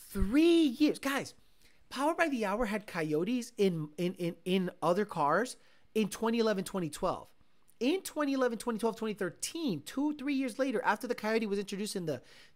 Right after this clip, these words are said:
G T Mustang, Power by the Hour had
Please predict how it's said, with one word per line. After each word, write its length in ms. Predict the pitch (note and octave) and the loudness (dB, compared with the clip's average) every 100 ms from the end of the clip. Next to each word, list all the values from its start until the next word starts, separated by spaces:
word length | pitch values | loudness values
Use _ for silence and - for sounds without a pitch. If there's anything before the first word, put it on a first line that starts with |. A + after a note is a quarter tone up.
| - | -4
G 160 | A#3 | -2
T 180 | - A#3 | 0 2
Mustang, 460 | G#3 D4 - G#2 G#2 - - - - | 4 4 2 -6 -12 -20 -20 -20 -12
Power 360 | - A3+ B3 G4 | -2 4 6 6
by 200 | G4+ D#4+ | 8 8
the 180 | C4+ C4+ | 8 6
Hour 340 | C4 F#3 D3+ D3 - | 8 8 6 0 -18
had 340 | - - C#4+ | -8 4 4